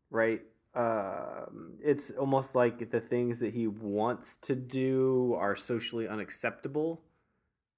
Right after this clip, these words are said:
And so in a search to try to find that balance in himself that he's also trying to find with his neighbors in the apartment,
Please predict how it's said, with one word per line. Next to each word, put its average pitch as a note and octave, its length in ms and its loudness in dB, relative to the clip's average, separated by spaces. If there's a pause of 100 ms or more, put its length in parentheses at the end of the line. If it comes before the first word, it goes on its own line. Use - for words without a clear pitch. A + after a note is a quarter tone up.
(260)
And G#2+ 160 -4
so G#2+ 680 2
in G#2+ 140 -6
a G#2 60 -4
search - 400 -4
to A2+ 80 -8
try A2 180 -2
to G2 80 -4
find G2+ 440 -6
that G2+ 260 -6
balance G#2 480 -4
in G2+ 140 -8
himself G#2 760 -4
that G#2 140 -4
he's G2+ 120 -8
also G2+ 320 -6
trying G#2 220 -4
to F#2 60 -8
find G#2 340 -6
with F#2+ 100 -8
his F2+ 160 -12
neighbors G2 400 -4
in F#2+ 60 -12
the F2+ 80 -10
apartment, D3 640 -2